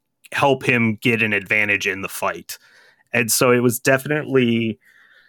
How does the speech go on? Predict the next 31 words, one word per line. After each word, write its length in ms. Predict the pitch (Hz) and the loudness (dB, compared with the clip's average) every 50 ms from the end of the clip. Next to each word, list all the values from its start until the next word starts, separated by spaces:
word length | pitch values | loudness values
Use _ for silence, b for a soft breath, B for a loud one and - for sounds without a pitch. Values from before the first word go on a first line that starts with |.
| b b b b b b b _ _ _ _ _ _ _ _ _ _ _ | b b b b b b b _ _ _ _ _ _ _ _ _ _ _
I 160 | 160 190 254 254 | 2 2 2 2
think, 220 | - 208 175 139 | 2 2 2 4
a 60 | 151 139 | 4 4
really 220 | 139 143 123 110 | 4 4 2 2
smart 440 | - - - - 120 120 123 135 - | 0 -2 0 2 4 4 4 2 2
tactic 460 | - 156 139 143 139 - 143 135 131 135 | 0 2 2 2 2 2 0 0 2 0
to 120 | - 117 | -4 -2
use 440 | 110 104 104 107 113 127 139 151 - | -2 -2 0 2 4 4 4 4 4
his 200 | - 180 175 160 | 4 2 2 2
hat 260 | - 170 165 165 - - | 0 0 0 0 0 -2
in 120 | 185 180 175 | -2 0 2
that 200 | 175 165 - - | 2 0 0 0
way, 300 | 175 175 180 185 185 175 | 2 4 4 4 4 2
but 200 | 156 147 139 123 | 2 0 0 0
it 120 | 120 110 | 0 -2
kind 240 | - - 151 147 143 | -2 -2 0 2 2
of 100 | 139 123 | 2 4
also 320 | 123 123 127 - - 127 113 | 2 2 2 2 2 0 0
shows 500 | - - - 139 123 123 120 117 110 - | 0 0 2 4 4 4 4 2 2 0
his 160 | - 120 110 | 0 -2 -4
creativeness 880 | - - - - 113 107 101 107 117 135 131 160 165 170 170 - - - - | -4 -4 -2 0 0 2 2 2 2 0 0 0 0 0 0 -2 -6 -4 -4
in 120 | 123 123 110 | -4 -2 -2
his 200 | 113 113 - - | -2 -2 -2 -2
fighting 380 | - - 98 104 117 131 147 | -2 0 0 0 0 0 -2
style, 520 | 143 - 143 139 143 147 156 160 165 160 135 | 0 0 2 2 2 2 2 2 2 2 2
where 140 | 120 113 110 | 2 2 2
it's 140 | 107 - - | 0 0 0
not 220 | 120 110 113 - | 0 0 0 -2
going 200 | - 123 113 107 | -2 0 0 0
to 80 | 104 98 | 0 -2
be 560 | 98 - 107 107 104 107 107 107 104 101 - | -2 -2 0 0 0 0 -2 -2 -4 -6 -8